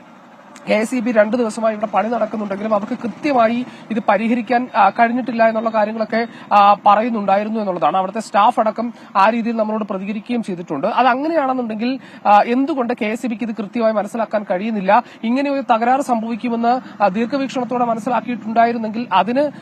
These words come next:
ഒരു സപ്പോർട്ടിംഗ് സിസ്റ്റം ഉണ്ടാക്കേണ്ടതായിരുന്നില്ലേ? അതെന്തുകൊണ്ട് ഉണ്ടാക്കിയില്ല എന്ന അടക്കമുള്ള കാര്യങ്ങൾ, ആ, ഈ, ആ, മന്ത്രി പ്രഖ്യാപിച്ച അന്വേഷണ സമിതി,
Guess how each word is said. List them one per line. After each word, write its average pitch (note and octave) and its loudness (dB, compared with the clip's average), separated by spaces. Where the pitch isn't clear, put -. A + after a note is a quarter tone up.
ഒരു A3 -4
സപ്പോർട്ടിംഗ് B3+ -2
സിസ്റ്റം A#3 -4
ഉണ്ടാക്കേണ്ടതായിരുന്നില്ലേ? A3+ 0
അതെന്തുകൊണ്ട് B3+ 0
ഉണ്ടാക്കിയില്ല A3+ 0
എന്ന A3 2
അടക്കമുള്ള A3+ -2
കാര്യങ്ങൾ, A3 -2
ആ, F#3+ 4
ഈ, A3+ -2
ആ, F#3 2
മന്ത്രി G3+ -2
പ്രഖ്യാപിച്ച A3 -2
അന്വേഷണ G#3+ -2
സമിതി, A3+ -4